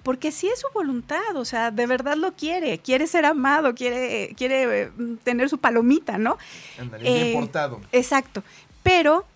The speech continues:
Speaker 1: em, el gran problema entonces viene por el lado de la depresión, por el lado de la angustia,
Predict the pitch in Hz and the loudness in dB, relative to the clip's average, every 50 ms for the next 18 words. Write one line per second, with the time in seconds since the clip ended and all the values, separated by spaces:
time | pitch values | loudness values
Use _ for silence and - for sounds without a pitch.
0 | _ _ _ - 247 240 240 240 233 233 233 233 233 240 240 240 240 233 233 233 | _ _ _ 2 2 4 4 4 4 4 2 2 0 0 0 0 0 0 0 0
1 | 233 226 226 226 - - - - _ _ _ _ _ _ _ - - 285 269 269 | 0 -2 -2 -4 -6 -8 -16 -20 _ _ _ _ _ _ _ -2 2 2 2 4
2 | 277 294 311 320 320 330 359 339 320 311 294 285 285 302 285 285 294 277 262 294 | 4 2 4 2 2 2 2 0 2 2 2 2 2 0 0 -2 -2 -4 -4 -4
3 | 294 277 - 233 233 254 262 262 254 269 262 - 254 233 226 233 233 240 240 240 | -8 -8 -8 -6 -4 -2 0 2 2 0 2 2 0 2 2 0 2 2 2 2
4 | 247 247 240 233 220 214 214 214 220 220 - 233 233 240 - - 285 269 262 254 | 2 0 0 0 -2 0 -2 -2 -4 -6 -6 -6 -6 -4 -4 -2 -2 0 0 0
5 | 262 269 277 302 - - _ - 220 208 202 208 214 214 220 220 220 226 220 220 | -2 -2 -4 -6 -8 -12 _ -6 -4 -2 -2 -2 -2 -2 -2 -2 -2 -4 -4 -4
6 | 240 233 240 240 254 269 285 294 330 320 285 - - - 233 240 254 | -2 -2 0 0 0 0 0 2 2 0 0 -4 -8 -4 -2 -2 -2